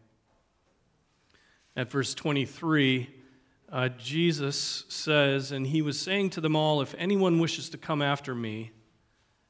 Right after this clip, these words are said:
he must deny himself and take up his cross daily and follow me.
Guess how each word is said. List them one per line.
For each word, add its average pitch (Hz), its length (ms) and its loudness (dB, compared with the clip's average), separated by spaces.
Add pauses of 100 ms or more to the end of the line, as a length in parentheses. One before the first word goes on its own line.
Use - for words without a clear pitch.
(180)
he 139 80 -4
must 143 280 -4
deny 151 460 6
himself 123 800 -6 (800)
and 123 180 -8
take 175 380 2
up 165 240 0
his 147 280 -2
cross 143 460 0
daily 131 680 -2 (280)
and 123 180 -6
follow 107 380 -6
me. 101 160 -16